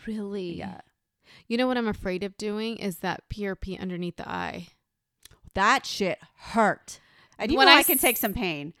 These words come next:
Speaker 1: Yes.
Speaker 2: I was crying. I literally was like,
Speaker 1: That's kinda scary too. So close to your eye. Like,
Speaker 2: Yeah,
Speaker 1: eyeball.
Speaker 2: no, that was super <laughs> painful. I'd rather get a tattoo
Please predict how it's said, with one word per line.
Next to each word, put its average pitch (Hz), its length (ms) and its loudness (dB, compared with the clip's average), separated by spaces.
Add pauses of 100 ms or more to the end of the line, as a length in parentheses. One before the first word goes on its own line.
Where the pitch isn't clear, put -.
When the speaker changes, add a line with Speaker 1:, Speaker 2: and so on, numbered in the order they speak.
Speaker 1:
Yes. 208 460 -4
Speaker 2:
I 202 160 4
was 349 160 -2
crying. - 640 -8 (100)
I 202 140 -2
literally 208 580 -4
was 202 240 -10
like, 156 540 -10 (180)
Speaker 1:
That's - 180 -14
kinda 302 180 -8
scary - 520 -12
too. 208 220 -6
So 220 260 -4
close - 400 -10
to - 100 -12
your 175 140 -14
eye. - 280 -16
Like, 196 240 -18 (100)
Speaker 2:
Yeah, 170 280 -4
Speaker 1:
eyeball. 147 120 -4
Speaker 2:
no, 180 260 6
that 175 260 0
was 156 180 -10
super - 380 -14
<laughs> - 80 -4
painful. - 360 -12 (340)
I'd 196 140 -10
rather 214 200 -6
get 156 120 -10
a 156 60 -14
tattoo - 540 -12